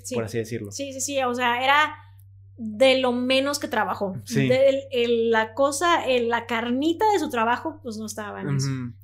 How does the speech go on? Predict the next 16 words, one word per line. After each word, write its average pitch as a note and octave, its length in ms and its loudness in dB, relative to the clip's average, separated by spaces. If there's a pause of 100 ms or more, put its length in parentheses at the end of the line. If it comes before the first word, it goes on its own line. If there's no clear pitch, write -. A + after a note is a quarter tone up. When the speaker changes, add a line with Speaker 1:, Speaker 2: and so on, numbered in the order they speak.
Speaker 1:
porque A3+ 140 -12
estaba G#3+ 180 -6
en G3 60 -8
Atlanta. G#3 480 -6 (180)
Speaker 2:
Entonces, C#3+ 400 -2
¿te G#3 120 6
parece F3 520 8
si A#3 140 2
hablamos E3 340 8
un F3 100 0
poquito D#3+ 280 0
de D#3+ 80 6
la C#3 100 6
ley B2+ 220 4
Coogan? C#3+ 480 -6
Speaker 1:
Sí, E4+ 180 0